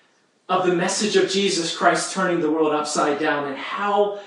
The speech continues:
that happens. If you have your Bibles, turn with me to Acts chapter seventeen, verses one and six, or one through six. As you're flipping to that,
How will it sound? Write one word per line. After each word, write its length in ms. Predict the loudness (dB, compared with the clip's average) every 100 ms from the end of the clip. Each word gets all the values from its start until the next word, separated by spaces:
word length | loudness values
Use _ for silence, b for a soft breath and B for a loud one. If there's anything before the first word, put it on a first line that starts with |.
| B
that 180 | -4 -2
happens. 500 | -2 -4 -4 -4 -4
If 140 | -6 0
you 100 | 0
have 140 | 2
your 100 | 2
Bibles, 500 | 2 2 0 -2 -4
turn 280 | 0 2 2
with 160 | 0
me 160 | -2 -2
to 200 | -4 -4
Acts 320 | -4 -4 -4
chapter 280 | -4 -4 -4
seventeen, 760 | -2 -2 -2 -4 -4 -4 -6 B B B -4
verses 380 | -2 -2 -4
one 360 | -2 -2 -2 -6
and 300 | -6 -6 -6
six, 440 | -6 -4 -6 -6 -8
or 120 | -4
one 220 | -2 -2
through 140 | -6
six. 460 | -8 -6 -8 -10 -20 _ _ _ _ _ _ _ _ -20 _
As 260 | 2 2 2
you're 100 | -4
flipping 440 | 2 4 4 0
to 160 | -2 0
that, 300 | 2 2